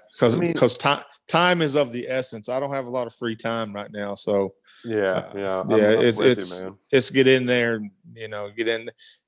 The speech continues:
Speaker 1: get in there and get out. So it, it's straight shower for me.
Speaker 2: Uh, Will asks, "Wh-, what has happened with the R P O? Do we not run them as often, or are the reads just not being made?"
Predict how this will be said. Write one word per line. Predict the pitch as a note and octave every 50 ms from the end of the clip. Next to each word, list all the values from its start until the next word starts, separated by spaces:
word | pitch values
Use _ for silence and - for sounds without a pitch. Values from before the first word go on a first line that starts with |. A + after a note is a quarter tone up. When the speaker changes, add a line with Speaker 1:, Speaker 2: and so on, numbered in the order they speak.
| _
Speaker 1:
get | - B2 A#2+
in | B2+ B2+ B2
there | B2 A#2+ A#2
and | A2
get | A2 A2
out. | G#2+ A2 G#2+ G2+ F2 - -
So | - - G2+ G2+ G2+ G2+ G#2
it, | G#2+ -
it's | A#2 A2+ - -
straight | - - - - - G#2+ G2+ G2+
shower | - - G#2+ G#2 G2 F#2+ F#2
for | - - F#2
me. | F#2+ F#2+ F2+ F2 A2 _ _ _ _ _ _ _ _ _ _ _ _ _ _ _ _ -
Speaker 2:
Uh, | A#2+ A#2+ A#2+ A#2 A2 - - -
Will | - B2 A#2+ B2 C#3+ E3+ F#3 F3+ D#3 C3 B2+ - - - - -
asks, | B2 A#2 A#2 A2+ A2+ A2+ - - - - - -
"Wh-, | C3 B2 A#2+ B2 A2+
what | G2 C#3 E3+ F#3+
has | G3+ E3
happened | - D3+ C#3 D3 C#3+ C#3 A#2+ A#2 A#2 A2+ G#2+
with | G#2 A#2 A#2
the | - A#2 A2
R | G#2+ A2 A#2+
P | A#2+ - B2+ A#2+ A#2+
O? | D3 F3+ C#3+ - - - _ _ -
Do | G#2+
we | A2 A#2
not | C3 A#2+ G#2+
run | G2+ G2+ G#2+ G#2+ B2
them | C#3+ D3+ D3+ D#3
as | D3+ D#3
often, | D#3+ E3 E3+ E3 - F3+ E3+ C#3
or | A2+ G#2+ G#2+ A2 A2 G#2+ G#2+ G#2 G#2 -
are | G#2+ G#2+
the | G#2 G#2
reads | F#2+ G#2 A2 A2 A2 G#2+ G#2 -
just | - G#2 G2 -
not | A2 G2+ F#2+ F2 E2
being | - F#2+ F#2+ G2 G2
made?" | B1+ A#1+ A#1+ C2+